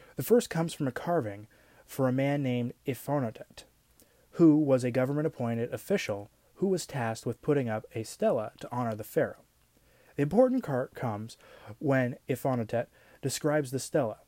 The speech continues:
quote, "to embellish his secret image with the electrum, which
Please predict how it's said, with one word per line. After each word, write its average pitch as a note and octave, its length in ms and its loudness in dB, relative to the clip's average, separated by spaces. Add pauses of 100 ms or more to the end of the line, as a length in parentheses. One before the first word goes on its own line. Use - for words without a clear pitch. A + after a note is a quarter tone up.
(160)
quote, C3+ 300 0 (100)
"to C#3 140 -2
embellish C#3+ 480 4
his - 160 -6
secret F#3 400 -6
image A2+ 440 -4
with B2 220 -6
the A#2+ 140 -2
electrum, A#2 560 -4 (480)
which D3+ 400 4